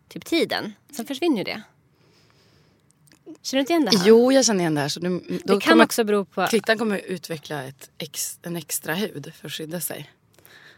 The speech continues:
Speaker 1: <laughs> Ja, det, det
Speaker 2: Jo,
Speaker 1: vore
Speaker 2: som en omskuren panik.
Speaker 1: Panik? <laughs> Va?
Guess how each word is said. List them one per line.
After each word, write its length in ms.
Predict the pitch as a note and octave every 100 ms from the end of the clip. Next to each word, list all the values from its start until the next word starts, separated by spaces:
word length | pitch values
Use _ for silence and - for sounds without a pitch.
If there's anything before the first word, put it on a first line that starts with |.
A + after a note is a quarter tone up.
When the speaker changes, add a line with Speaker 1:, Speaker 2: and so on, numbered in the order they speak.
| _ _
Speaker 1:
<laughs> 300 | - B3+ - - - -
Ja, 260 | A3+ A#3 A#3+ A#3+ A#3+ - _ _ _ -
det, 120 | A3
det 60 | A3+
Speaker 2:
Jo, 100 | A3+
Speaker 1:
vore 80 | A3
Speaker 2:
som 160 | G#3+
en 100 | G3+
omskuren 520 | G3 G3 - F3+ E3 D#3+
panik. 500 | F#3+ F#3+ - - - _ _ _ -
Speaker 1:
Panik? 640 | - C#4 E4 F4 - - - - -
<laughs> 60 | C4 - - - - - - - - - - - - - - - _ _ - - _ _ _ - _ _ _ -
Va? 120 | D4